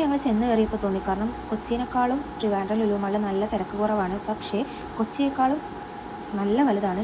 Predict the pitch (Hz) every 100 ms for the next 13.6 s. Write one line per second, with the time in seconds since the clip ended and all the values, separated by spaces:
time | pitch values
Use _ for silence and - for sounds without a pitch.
0 | 220 202 175 185 196 175 165 156 220 -
1 | - 233 254 226 240 240 240 240 214 214
2 | 226 226 190 180 208 214 208 185 180 190
3 | 202 190 185 185 165 170 170 190 - -
4 | - - - - - - - - - -
5 | - - - 220 226 214 233 262 269 214
6 | 208 196 202 202 196 208 202 190 208 220
7 | 196 185 175 190 220 226 208 247 247 208
8 | 196 196 202 190 190 185 185 202 196 196
9 | - - 185 196 - 262 202 202 202 185
10 | 185 180 185 175 196 302 - - - -
11 | 254 262 277 262 254 233 233 240 240 226
12 | 214 226 240 240 233 233 214 202 202 226
13 | 180 214 196 202 196